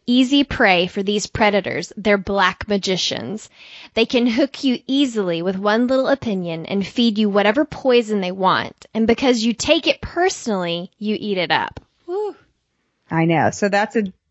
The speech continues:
Speaker 2: direct passage from the book that I just, like, ooh,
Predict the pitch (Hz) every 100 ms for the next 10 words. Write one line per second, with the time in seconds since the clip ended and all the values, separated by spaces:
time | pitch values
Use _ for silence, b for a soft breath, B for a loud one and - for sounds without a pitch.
0 | - 196 180 175 190 165 170 156 175 147
1 | 143 160 151 160 156 151 143 151 - 151
2 | 143 139 - - - _ _ - 269 311
3 | 311 294 277 254 214